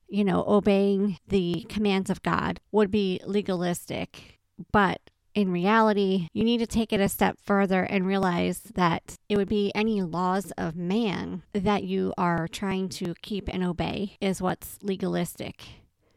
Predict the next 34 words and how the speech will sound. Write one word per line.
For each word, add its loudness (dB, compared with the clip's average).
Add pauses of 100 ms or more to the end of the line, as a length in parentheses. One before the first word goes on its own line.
(320)
not 0
following 0
the -2
laws -4
of -6
God. -4 (600)
And 2
so, -2
like, 0
the 0
Pharisees -2
in 0
the 2
Bible, -2
they 4 (200)
took -2
things 0
further 2
than 4
what 4
God 0
did -4 (300)
in 2
the 2
scriptures, -10
whereas -2
they 4
were 4
making 0
a 2
whole 6
bunch 2
of 2
other 2